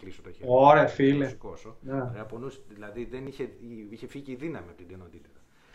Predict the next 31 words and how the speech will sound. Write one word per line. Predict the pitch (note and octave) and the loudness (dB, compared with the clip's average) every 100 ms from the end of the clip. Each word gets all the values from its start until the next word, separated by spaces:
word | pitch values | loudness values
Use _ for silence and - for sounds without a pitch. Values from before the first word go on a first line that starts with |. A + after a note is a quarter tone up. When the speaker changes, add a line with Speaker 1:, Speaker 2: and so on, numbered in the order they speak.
| - | -6
Speaker 2:
Ναι. | C3 C3+ B2+ - - - - | -2 0 -2 -10 -18 -10 4
Ε, | D#3 D#3 D3+ D3 D3 - - - - - - | 8 8 8 4 -2 -12 -14 -20 -20 -20 -10
Speaker 1:
Και | D3 | -8
με | C3+ | -6
αυτό | A#2+ D3 | 0 2
το | |
Speaker 2:
τέλειο. | E3 D#3 B2+ | 4 2 -2
Speaker 1:
πληκτρολόγιο, | C#3+ D3+ E3+ F#3+ | -4 -4 -4 -4
Speaker 2:
Ναι. | F#3 | -4
Speaker 1:
μηδέν. | D3+ C#3 F#2 - - - - | -6 -8 -12 -14 -16 -18 -16
Τίποτα. | A#2 F2+ D2+ - - | -14 -14 -20 -20 -12
Speaker 2:
Μμμ. | C#3 D3+ | -8 -8
Speaker 1:
Δηλαδή, | - G2+ A#2 C3 | -8 -10 -10 -10
είναι | C#3+ C#3 B2 G#2+ G2+ - - - | -10 -10 -12 -18 -20 -20 -20 -14
ώρες | C3 D#3 - | -8 -8 -8
ολόκληρες. | F#2+ A2 - D#2 C#2+ - - - - - - - - - - - - - _ _ | -12 -14 -16 -20 -20 -20 -20 -20 -20 -20 -18 -18 -18 -20 -20 -20 -20 -20 _ _
Speaker 2:
Μάλιστα. | G3+ B3+ A2 G#2+ D3+ | 0 0 0 -4 -2
Speaker 1:
Ε, | |
Speaker 2:
Εγώ, | C#3 E3+ G#3+ F#3 | 0 6 6 6
εγώ, | C#3+ F3 | 2 2
κοίταξε, | G3+ A#3+ F3 - | 0 2 0 -2
ε, | |
Speaker 1:
εξαιρετικά. | C#3+ - D#3 - | -8 -2 0 4
Speaker 2:
ωραία, | F3+ G3 - - - | 6 6 4 -2 -4
Kinesis | F3 F#3+ G3+ - G3 C#3+ C3+ | 2 2 2 0 -2 -2 -2
Advantage | A#2+ E3 F3 F3+ F3+ - | 2 4 4 4 2 0
δύο, | C3 C#3+ E3+ B2+ A2+ | -2 2 4 4 2
έτσι, | D3 D#3 - E3+ | -2 -4 -4 -4
θα | B2 C#3 | -2 2
βάλουμε | C3+ D3 D#3 D3 | 6 6 6 4
λινκάκι, | C3+ B2+ B2 C#3 C3+ C3+ F3+ | 2 2 2 2 2 0 -6